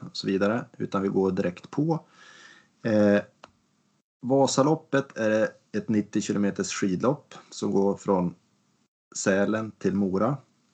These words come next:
eller om man nu ska vara exakt, och så startar man i Transtrand. Eh, det sker alltid första söndagen i mars.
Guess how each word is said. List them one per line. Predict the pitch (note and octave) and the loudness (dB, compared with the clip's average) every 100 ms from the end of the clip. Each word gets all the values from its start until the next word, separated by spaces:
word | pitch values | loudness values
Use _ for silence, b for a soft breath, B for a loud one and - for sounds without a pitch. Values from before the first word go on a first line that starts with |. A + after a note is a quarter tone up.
| - | -6
eller | G2+ G2+ | -4 -2
om | G2 | -2
man | F#2+ | -2
nu | F2 | -2
ska | - | -4
vara | - | -6
exakt, | - - G2 F2 - - | -6 -4 -2 -4 -6 -10
och | |
så | F2 | -8
startar | - F2+ - | -6 -6 -4
man | E2+ E2 | -4 -4
i | |
Transtrand. | - F#2 E2 - D#2+ D2+ - _ B B B B B B B B | -4 -6 -6 -4 -6 -6 -10 _ B B B B B B B B
Eh, | - - F#2+ | -16 -12 -6
det | G2 A#2+ | 0 2
sker | C#3 | 4
alltid | B2 G#2 A2+ | 4 2 0
första | A2+ - A#2 | 0 -2 -6
söndagen | - F#2 F2 F2 D#2+ | -2 -2 -2 -2 -4
i | D#2+ | -4
mars. | E2+ C3 E3+ - - | 0 2 0 -2 -10